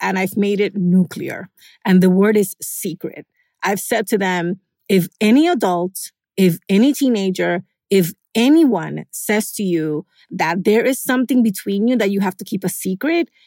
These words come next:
that's your alarm that you have to run and tell me or run and tell your dad."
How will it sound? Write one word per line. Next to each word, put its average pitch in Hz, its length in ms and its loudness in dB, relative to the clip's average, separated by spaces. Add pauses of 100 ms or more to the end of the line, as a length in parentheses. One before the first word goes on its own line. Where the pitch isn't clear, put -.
(220)
that's 240 380 -2
your 269 220 2
alarm 196 840 -2 (240)
that 190 160 4
you 190 100 6
have 220 200 0
to 208 100 0
run 208 640 4 (180)
and 202 160 -2
tell 196 300 -4
me 180 360 -2
or 196 160 2
run 190 540 4
and 185 200 -2
tell 175 420 -4
your 170 180 -2
dad." 131 420 -10